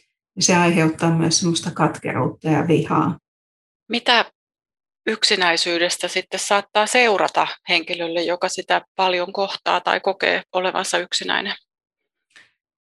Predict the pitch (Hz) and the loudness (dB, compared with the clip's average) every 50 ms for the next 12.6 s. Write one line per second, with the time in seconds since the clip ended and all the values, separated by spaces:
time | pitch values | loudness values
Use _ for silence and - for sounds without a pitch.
0 | _ _ _ _ _ _ _ _ - - 196 190 185 - 214 175 165 160 165 165 | _ _ _ _ _ _ _ _ -2 0 0 2 4 4 4 6 6 6 6 6
1 | 190 180 175 165 170 170 170 165 165 - - - 165 - - - 160 156 - - | 6 4 4 6 6 6 6 6 4 2 0 0 0 0 0 0 0 0 0 2
2 | 185 180 175 170 170 170 180 175 170 170 165 165 160 160 160 - - - 160 - | 2 4 6 4 4 4 4 4 4 4 4 4 2 0 0 -2 -4 -6 -6 -2
3 | - 165 165 - - 165 - _ - 165 175 - 202 196 175 160 180 170 170 170 | -2 -2 -2 -2 -4 -10 -12 _ -4 -4 0 0 2 0 0 2 2 2 2 2
4 | 170 170 165 170 160 160 160 165 165 160 156 156 160 - _ - - - - - | 2 2 2 2 2 4 4 4 4 4 4 2 0 -2 _ -8 -4 -2 -2 -2
5 | - - - - 190 - - _ - 185 156 - _ _ _ _ _ _ _ _ | 0 0 0 2 0 0 -2 _ -2 -2 -2 -2 _ _ _ _ _ _ _ _
6 | _ - 175 185 185 - - 180 170 - 180 175 180 170 170 165 165 - - 160 | _ -2 0 2 2 4 2 0 2 2 4 4 4 4 4 2 0 2 2 2
7 | 160 160 - 165 165 165 165 156 160 185 165 160 - - 175 170 180 165 156 160 | 2 2 2 0 2 2 2 2 4 2 0 0 0 0 2 2 4 4 4 4
8 | 160 160 - - 170 165 165 160 160 170 165 160 - - - 156 156 151 160 - | 2 0 -2 -2 0 2 2 2 2 2 0 0 0 -2 0 0 2 2 0 -2
9 | - - 202 - 180 180 - - 170 170 175 165 170 165 160 160 - - - - | -4 -6 -6 -4 -2 0 0 2 2 2 2 4 4 4 2 0 -2 -6 -8 -8
10 | - - _ - 190 185 165 165 165 170 190 180 165 165 170 165 151 160 170 165 | -8 -8 _ 0 2 4 4 6 4 4 4 4 2 2 2 2 2 2 2 0
11 | 170 156 175 170 165 - - 180 175 180 - - - 180 175 - - - 175 175 | 0 0 0 0 0 0 -2 0 0 0 0 2 2 2 2 2 2 2 4 4
12 | 160 - 165 175 175 170 165 160 160 165 165 - | 4 4 4 4 6 6 6 4 4 2 2 -2